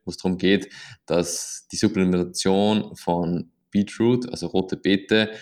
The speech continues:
hat die Leistung beim Bankdrücken um neunzehn Prozent verbessert. Also um neunzehn, um Gottes Willen, neunzehn Prozent. <laughs> Und dann, ich hab dann auch seine, äh,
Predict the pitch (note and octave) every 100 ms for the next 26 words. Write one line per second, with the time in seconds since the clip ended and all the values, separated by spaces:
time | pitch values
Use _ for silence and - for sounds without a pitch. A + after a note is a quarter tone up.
0 | - - _ _ _ _ _ _ - -
1 | - - - - F2+ F2 E2+ F2 G2 A2
2 | - G2+ F#2+ F#2 E2+ G2+ A2 - G#2 -
3 | F2+ G2 G2+ F#2+ F2+ F2 - E2 F2 -
4 | - F2+ - D#2+ - _ _ F2 E2+ F2
5 | G2 A2+ A2+ - G2 G2 - - _ _
6 | _ F2+ F2+ G2 - - G2 - A3+ -
7 | G#2+ G2+ - G2+ - - B2+ G2+ - -
8 | - - G3 A3 A3 - F#3 - G3 F3+
9 | D#3 C3+ A#2 _ - A2 B2+ C#3+ C3+ -
10 | - _ _ _ _ _ _ A2+ A#2 A#2
11 | A2 A2 - A2+ G#2 G2+ G2+ G2 F2 -
12 | - - G1+ -